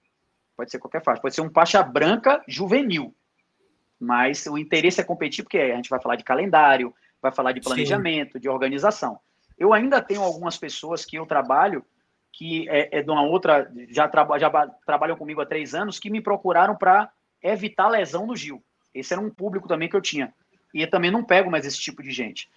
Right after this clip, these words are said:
Speaker 1: Agora, o que é que faz eu especializar no jiu-jitsu? É os caras poderem me pagar. Eu vivo disso.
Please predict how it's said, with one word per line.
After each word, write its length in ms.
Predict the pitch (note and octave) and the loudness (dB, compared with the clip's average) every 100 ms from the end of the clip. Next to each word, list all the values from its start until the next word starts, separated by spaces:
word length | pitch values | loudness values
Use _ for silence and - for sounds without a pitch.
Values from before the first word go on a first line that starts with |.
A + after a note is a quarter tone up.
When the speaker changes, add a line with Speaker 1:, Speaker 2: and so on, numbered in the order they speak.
| _ _ - | _ _ 2
Speaker 1:
Agora, 440 | F3 D3 C3+ - _ | 2 4 2 0 _
o 120 | A#3+ | -4
que 140 | - | 2
é 80 | C#4 | 2
que 140 | C#4+ D4+ | 4 -2
faz 500 | - F3+ F3+ F#3 D#3+ | 4 6 6 4 2
eu 120 | G3 | 0
especializar 760 | G3 - F3+ F#3+ E3+ C3 D3 D#3+ | -2 -4 -2 0 0 0 0 0
no 80 | |
jiu-jitsu? 560 | E3 F#3+ C3 B2+ - - _ _ _ _ _ | -2 -8 -10 -10 -12 -14 _ _ _ _ _
É 160 | - E3 | 0 0
os 160 | D#3 - | 0 -4
caras 500 | B2+ C3+ F3+ - - | 0 0 -2 -8 -8
poderem 380 | F3 C#3 D3 E3 | -8 -4 -2 -2
me 100 | F#3 | -4
pagar. 440 | C4+ D#4 D3+ B2+ - _ - | -6 0 2 0 -6 _ -12
Eu 140 | D3 | -12
vivo 380 | C3+ E3+ B3+ F3 | -8 -4 -4 -4
disso. 400 | B2+ A2+ - | -6 -8 -10